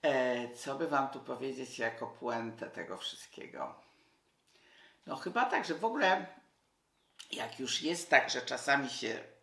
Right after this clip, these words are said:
czujemy nieprzyjemnie, nie tylko z powodu lęku, to przynajmniej zróbmy dla siebie, co możemy, żeby to nie było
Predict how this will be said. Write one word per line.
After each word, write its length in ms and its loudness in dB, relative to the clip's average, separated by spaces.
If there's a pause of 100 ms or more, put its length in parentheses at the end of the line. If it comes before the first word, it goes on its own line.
czujemy 380 -4
nieprzyjemnie, 720 -4
nie 160 -4
tylko 380 -10
z 100 -12
powodu 400 -10
lęku, 600 -6 (480)
to 120 -6
przynajmniej 760 8
zróbmy 420 -4
dla 220 0
siebie, 600 -2 (760)
co 180 0
możemy, 640 2
żeby 280 -4
to 160 -2
nie 160 -2
było 480 -10